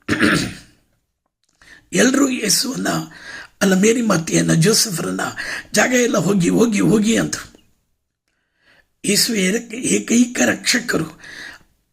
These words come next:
ಲೋಕ ಸೃಷ್ಟಿಕರ್ತರು. ಅವರಂತಾರೆ, "ಬಾನು ನಿಮ್ಮ ಸಿಂಹಾಸನ, ನನ್ನ ಸಿಂಹಾಸನ,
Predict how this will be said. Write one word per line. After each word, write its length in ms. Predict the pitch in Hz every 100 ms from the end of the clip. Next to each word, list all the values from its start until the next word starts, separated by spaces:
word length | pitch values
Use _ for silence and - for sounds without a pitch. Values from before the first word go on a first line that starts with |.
| _ _ 170
ಲೋಕ 260 | 190 226
ಸೃಷ್ಟಿಕರ್ತರು. 1120 | - 208 - - 285 - 233 165 190 165 - _ _ _ _ _ _ _ _ _ _ -
ಅವರಂತಾರೆ, 880 | 170 190 196 240 214 208 285 - - _ 160
"ಬಾನು 600 | 160 190 226 240 - _ _ _ _ 165
ನಿಮ್ಮ 200 | 180 -
ಸಿಂಹಾಸನ, 600 | - 185 170 - - - _ _ _ _ _ 165
ನನ್ನ 260 | 185 190
ಸಿಂಹಾಸನ, 560 | 190 208 240 - -